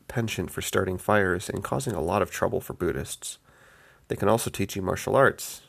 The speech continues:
but humans who cross paths with, with Tengu tend to regret it. The creature,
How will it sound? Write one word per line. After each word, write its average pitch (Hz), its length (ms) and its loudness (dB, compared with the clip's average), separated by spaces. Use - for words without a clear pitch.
but 120 420 0
humans 202 360 -2
who 190 100 -4
cross - 300 2
paths 113 340 0
with, - 240 -6
with - 260 -2
Tengu - 600 -2
tend 95 240 -4
to - 80 -6
regret - 380 -4
it. - 80 -10
The 143 80 -10
creature, 135 560 0